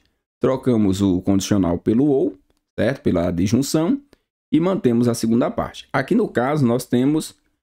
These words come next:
condicional e na, na proposta aqui da assertiva também um condicional.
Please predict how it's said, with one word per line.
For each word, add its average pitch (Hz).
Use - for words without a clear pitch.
condicional 147
e 147
na, 143
na 104
proposta -
aqui 104
da 104
assertiva 123
também 135
um 143
condicional. 127